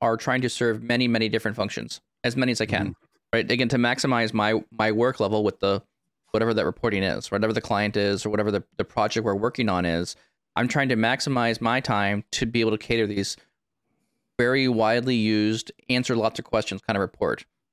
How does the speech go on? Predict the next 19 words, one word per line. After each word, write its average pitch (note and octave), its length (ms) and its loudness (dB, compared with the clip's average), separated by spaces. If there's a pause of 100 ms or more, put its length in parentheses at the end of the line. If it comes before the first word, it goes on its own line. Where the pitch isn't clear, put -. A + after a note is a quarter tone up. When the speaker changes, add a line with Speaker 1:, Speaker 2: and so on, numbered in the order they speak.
Speaker 1:
It's A#2+ 140 -2
a - 40 0
Swiss E3+ 260 0
Army C3 180 2
knife, E2+ 300 -4
right? A#2 120 2
I'm C3 60 0
trying E3 140 0
to D3+ 40 2
build D3 140 2
a A#2 60 0
Swiss C3+ 220 0
Army A#2 160 2
knife G#2 200 0
report, - 360 -2 (100)
basically, B2+ 500 -2 (120)
right? A2 240 0 (420)
And, A#2+ 320 2 (440)
um, G2+ 360 2